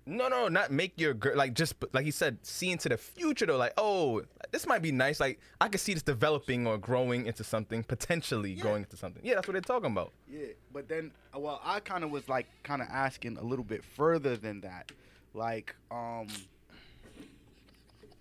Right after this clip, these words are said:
Speaker 3: what do you wanna do if after this is already your girlfriend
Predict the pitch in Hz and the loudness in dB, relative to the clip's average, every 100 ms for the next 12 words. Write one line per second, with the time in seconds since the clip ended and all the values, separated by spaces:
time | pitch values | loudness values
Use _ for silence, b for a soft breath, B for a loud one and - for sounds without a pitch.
0 | - 117 170 190 185 170 170 156 113 113 | -12 -4 -4 -4 -10 -8 -6 -6 -8 -4
1 | 156 135 120 110 - - - - 151 135 | -4 -4 -6 -12 -20 -20 -12 0 0 0
2 | - 139 151 - 139 113 143 131 110 101 | -6 -4 -4 -4 -12 -10 -12 -10 -8 -8
3 | 92 131 185 160 135 117 117 165 165 - | 0 0 2 0 -2 -2 0 -2 -2 -8
4 | 202 95 | -8 -10